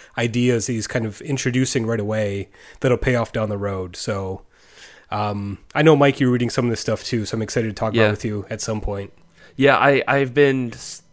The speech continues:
Speaker 2: slowly making my way through volume two. I don't know why. I've only, I've been reading it, like, issue by issue.
Speaker 1: Yeah.
Speaker 2: Um, I really need to, like, what I did with the first volume was just, I just flew through it. I really need to do that with the rest of it, 'cause it,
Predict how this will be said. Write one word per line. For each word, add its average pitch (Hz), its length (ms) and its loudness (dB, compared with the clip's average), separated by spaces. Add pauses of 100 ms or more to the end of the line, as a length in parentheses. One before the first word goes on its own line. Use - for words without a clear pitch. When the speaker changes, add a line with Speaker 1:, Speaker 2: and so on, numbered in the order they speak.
Speaker 2:
slowly 135 840 2 (120)
making 131 320 0
my 123 120 6
way 117 160 6
through 113 180 -4
volume 107 420 0
two. 113 320 -2
I - 60 -4
don't 151 160 2
know 143 120 2
why. 104 440 -2 (340)
I've 117 160 2
only, 127 320 2
I've 127 120 2
been 123 160 -2
reading 127 280 2
it, 117 120 2
like, 107 200 0
issue 123 320 0
by 107 280 -2
issue. 165 460 -4 (180)
Speaker 1:
Yeah. 92 240 -4
Speaker 2:
Um, 104 340 0
I 113 60 -6
really 135 340 6
need 120 200 2
to, 104 140 -12
like, 127 240 2
what 139 180 4
I 139 40 6
did 156 140 4
with 165 80 2
the 120 80 2
first 139 260 0
volume 107 240 0
was 101 140 -4
just, 98 200 -10
I 110 100 -10
just - 180 -10
flew 123 240 -2
through 110 260 -2
it. 131 40 4
I 101 80 4
really 127 220 2
need 113 180 -2
to - 60 -18
do 110 140 -6
that - 140 -2
with 87 100 -6
the 104 60 -4
rest 101 260 -4
of 98 80 -12
it, 95 120 -10
'cause - 140 -8
it, 104 220 -4